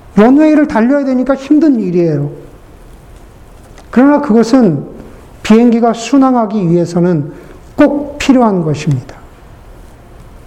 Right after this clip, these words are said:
마찬가지로 여러분도 제대로 된 날개와 엔진으로 런웨이를 달려야 비상할 수 있습니다. 다른 곳으로는 뜰 수 없습니다.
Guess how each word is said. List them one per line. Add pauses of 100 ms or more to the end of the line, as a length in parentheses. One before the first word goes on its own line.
(840)
마찬가지로
여러분도 (460)
제대로
된
날개와 (520)
엔진으로 (520)
런웨이를
달려야
비상할
수
있습니다. (760)
다른
곳으로는
뜰
수
없습니다.